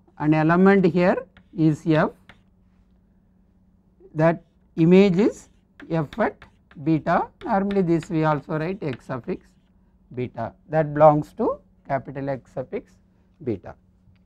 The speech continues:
What is the relation between now this F? Now, we have, we have F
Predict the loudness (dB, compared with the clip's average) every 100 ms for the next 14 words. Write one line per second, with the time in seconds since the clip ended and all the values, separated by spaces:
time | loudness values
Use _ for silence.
0 | _ _ _ _ _ _ _ _ _ _
1 | -2 0 0 0 2 4 4 4 0 0
2 | 2 2 2 0 -4 _ _ _ _ _
3 | _ _ _ _ _ _ _ _ _ _
4 | 2 6 6 4 -2 -12 -2 0 0 0
5 | 0 0 _ _ _ _ _ _ _ _
6 | _ -4 0 2 2 4 4 4 2 _
7 | _ _ _ _ _ _ _ _ _ _
8 | -20 _ _ _ -20 -20 _ _ _ -20
9 | _ _ _ -2 2 6 8 10 8 4
10 | _ _ _ -20 _ _ _ _ _ -8
11 | 4 6